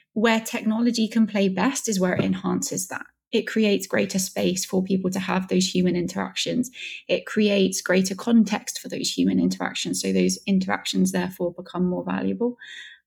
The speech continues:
It comes at an interesting time where we know that not just the N H S, but health systems around the world are so stretched, and they are looking for, well, ultimately looking to the public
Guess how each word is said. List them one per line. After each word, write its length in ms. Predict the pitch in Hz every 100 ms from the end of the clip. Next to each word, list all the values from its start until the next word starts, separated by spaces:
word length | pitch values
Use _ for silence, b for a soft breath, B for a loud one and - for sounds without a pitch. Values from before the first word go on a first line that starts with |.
| -
It 100 | 214
comes 260 | 240 233
at 80 | 196
an 60 | 185
interesting 480 | 185 185 185 185
time 260 | 185 190 180
where 160 | 170 170
we 140 | 175
know 320 | 170 185 185
that 260 | 185 - - b b b _ _ _ _ -
not 300 | 202 196 190
just 220 | 190 185
the 80 | 185
N 100 | 175
H 160 | 165
S, 180 | 196 190
but 120 | -
health 160 | - 180
systems 340 | 190 185 180
around 220 | 175 175 170
the 80 |
world 280 | 175 185 180
are 380 | 185 190 190 190 _
so 260 | - - 160
stretched, 560 | - - 104 - -
and 100 | 165
they 100 | 170
are 200 | 175 180
looking 440 | 175 185 - 175 180
for, 360 | - 175 175 185 B B B B _ _ _
well, 220 | 226 214 - -
ultimately 400 | 247 262 254 208
looking 240 | 196 202
to 80 | 185
the 80 | 190
public 500 | - 190 139 -